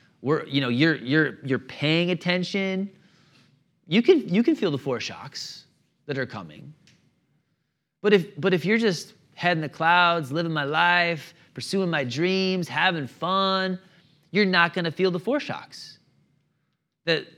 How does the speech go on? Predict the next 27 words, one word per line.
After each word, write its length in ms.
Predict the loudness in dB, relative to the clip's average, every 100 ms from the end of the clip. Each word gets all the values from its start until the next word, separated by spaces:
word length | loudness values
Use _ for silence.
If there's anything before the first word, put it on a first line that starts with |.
| _ -2
that, 320 | 0 0 0
that 160 | -2 -2 -10 _
tell 260 | -2 2 4
you 160 | 4
the 180 | 4 2
earthquake 460 | 0 -2 -2 -2 -2
is 160 | -6
coming. 400 | -6 -6 -6 -8 -16 _ _ _ _ _ _ _ _ _ _ _ _ _ _ _ _ _ _
We're 240 | 4 6
in 80 | 6
a 60 | 4
day 640 | 2 2 2 0 -4 -10 -18 _ _ _ _ _ _ _ _ _ _ _
where 200 | 2 2 2
only 380 | 2 2 4 2
the 100 | 0
people 440 | 0 -2 0 0
who 180 | 2 2
are 100 | 0
based 520 | -2 0 2 0 -2
and 240 | -4 0
rooted 280 | 4 4 4
in 140 | -2 -6
truth 480 | -2 2 2 2
can 240 | -4 -8 -8
feel 460 | -6 -2 2 2
that 360 | 0 0 -2 -4
coming. 500 | -12 -6 -6 -6 -12